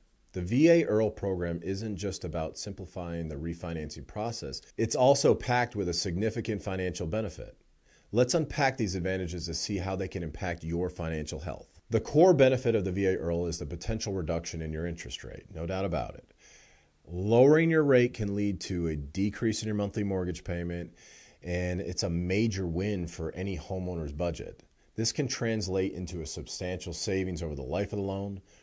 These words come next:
freeing up funds for other important financial goals, or it can be used to reduce the term of the loan, which can also save you tens of thousands of dollars over the life of the loan.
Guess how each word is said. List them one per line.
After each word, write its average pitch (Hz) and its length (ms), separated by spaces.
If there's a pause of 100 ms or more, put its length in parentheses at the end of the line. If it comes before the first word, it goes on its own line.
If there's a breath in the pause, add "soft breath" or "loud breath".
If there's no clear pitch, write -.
(100)
freeing 98 340
up 78 160
funds 101 600
for - 340
other 92 260
important 82 380
financial 82 500
goals, 90 540 (400 loud breath)
or 131 220
it 131 60
can 120 180
be 107 80
used 85 760
to 85 300 (1120 loud breath)
reduce 87 440
the - 120
term 104 320
of 76 60
the 76 40
loan, 71 320
which 76 200
can 87 100
also 90 300
save 80 340
you 80 100
tens 98 400
of 82 80
thousands 85 380
of 71 60
dollars 80 360
over 73 120
the 76 80
life 82 440
of 76 240
the 76 80
loan. 76 300